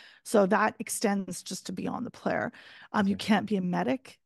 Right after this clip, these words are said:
Speaker 1: associated with a team. Um, it's a physiotherapist, for example. So it's really, it, it's quite broad in
Speaker 2: Yeah.
Speaker 1: your connection. You're, you're not allowed. Um, as far as other leagues go, uh, when, uh,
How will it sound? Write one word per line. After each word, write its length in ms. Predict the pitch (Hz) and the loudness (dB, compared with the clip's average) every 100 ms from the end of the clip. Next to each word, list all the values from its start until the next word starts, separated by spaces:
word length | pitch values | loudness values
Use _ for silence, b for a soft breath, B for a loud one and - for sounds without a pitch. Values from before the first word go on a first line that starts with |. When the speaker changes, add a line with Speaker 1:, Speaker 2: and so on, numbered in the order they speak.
| _ | _
Speaker 1:
associated 580 | - 214 208 233 226 208 | -4 -4 -2 0 0 0
with 160 | 208 220 | 0 -2
a 60 | |
team. 400 | 202 220 208 240 B B B B B - | -2 0 2 0 B B B B B 0
Um, 380 | 202 202 - - | 0 2 -2 -2
it's 380 | - 220 - - - | 2 2 0 -14 -4
a 260 | - 175 214 | -2 0 -2
physiotherapist, 1000 | - 214 202 180 - 202 - 254 - - - _ | 2 4 6 4 2 0 0 -2 -4 -14 -20 _
for 140 | 208 | -2
example. 520 | 208 208 214 214 247 320 | 0 0 0 0 0 -4
So 180 | - 226 | 2 4
it's 140 | 220 | 4
really, 640 | 214 233 311 277 233 180 - _ _ | 0 2 2 4 2 0 -4 _ _
it, 140 | - - | -10 -8
it's 140 | - | -4
quite 240 | - 226 214 | 2 2 4
broad 500 | 208 208 156 - 247 b b b - | 4 6 4 0 -8 b b b -4
in 120 | 196 | 0
Speaker 2:
Yeah. 40 | |
Speaker 1:
your 80 | 196 | 0
connection. 640 | 190 202 180 - - - | 0 0 0 -4 -8 -6
You're, 220 | 196 190 202 | -2 0 -2
you're 120 | 208 196 | 0 2
not 200 | 175 - | 2 0
allowed. 340 | - - 254 B B B _ | -4 -6 -8 B B B _
Um, 400 | 220 220 226 220 - - | 6 8 6 4 0 -4
as 120 | 214 | 2
far 140 | 226 | 4
as 140 | 196 - | 2 0
other 240 | - 220 277 | 0 4 6
leagues 360 | 233 180 175 | 4 0 -6
go, 420 | - - - - - b b b _ - | -10 -8 -6 -8 -12 b b b _ 0
uh, 300 | - - - - - - | 4 4 2 -4 -12 0
when, 420 | 214 208 214 214 | 4 6 6 6
uh, 300 | 202 202 - | 4 2 -2